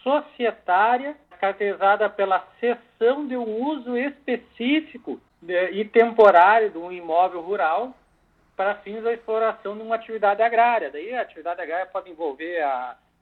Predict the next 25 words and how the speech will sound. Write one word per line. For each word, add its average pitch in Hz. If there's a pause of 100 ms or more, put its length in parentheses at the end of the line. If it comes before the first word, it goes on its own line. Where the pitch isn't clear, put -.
(100)
a 131
agricultura, 165
a 131
pecuária, 170
a -
silvicultura 160
ou 156
mais 185
de 165
um 170 (160)
desse 156
tipo 160
de 156
atividade. 165 (680)
Ela 165
tem 190
como 196
característica, 240
eh, 190 (340)
um 196
encontro 240
de 165
vontade 170
entre 165
esse, 147